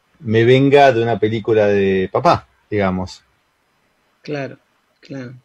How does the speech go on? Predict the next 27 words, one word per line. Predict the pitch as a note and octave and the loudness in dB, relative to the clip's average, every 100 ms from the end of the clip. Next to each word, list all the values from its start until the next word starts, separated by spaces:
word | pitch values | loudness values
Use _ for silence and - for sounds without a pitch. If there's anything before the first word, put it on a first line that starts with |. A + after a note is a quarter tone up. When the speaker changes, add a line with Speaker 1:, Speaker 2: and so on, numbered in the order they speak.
| - | -10
Speaker 2:
Bueno, | D3+ C#3 | -6 -6
y | |
además | C3 C3 D3 D#3 D#3 | -6 -6 -6 -6 -10
ese | D3 D#3+ | -8 -4
discurso | C#3+ C#3+ D3 D#3+ D#3 D#3 C#3 A#2+ C3 | -6 -6 -6 -6 -4 -4 -4 -6 -10
que | B2+ C3 | -8 -8
él | C3+ | -8
hizo | D3 C#3+ D3 C3+ | -8 -8 -8 -8
en | B2 B2+ | -10 -10
ese | C3 - | -10 -8
momento | C3 B2+ C3+ C#3 D3 C3+ | -8 -6 -6 -6 -6 -8
en | B2 | -8
el | A#2+ | -12
Congreso, | B2 B2 C3 D3 C#3+ D3+ | -14 -12 -8 -8 -8 -12
que | B2 | -12
fue | B2+ - C3 B2 | -16 -10 -8 -8
memorable, | B2 B2 B2 C3+ B2+ A#2+ A2+ A2+ | -10 -12 -8 -8 -8 -10 -14 -14
¿no? | B2+ C#3+ C3+ | -14 -14 -14
Realmente. | A#2 A#2+ B2 B2+ A#2+ A2+ - A2+ _ _ _ | -14 -14 -12 -12 -14 -18 -20 -20 _ _ _
Speaker 1:
Sí. | - G#2 F2+ F2+ | -8 -6 -6 -12
Speaker 2:
Este, | - - _ | -20 -20 _
Speaker 1:
Pero | B2 A#2 | -8 0
digo, | C3 C#3+ C3+ | 4 4 4
Speaker 2:
muy, | |
Speaker 1:
te, | C#3+ | 4
Speaker 2:
muy | - | 0
Speaker 1:
te, | - B2 | -2 -14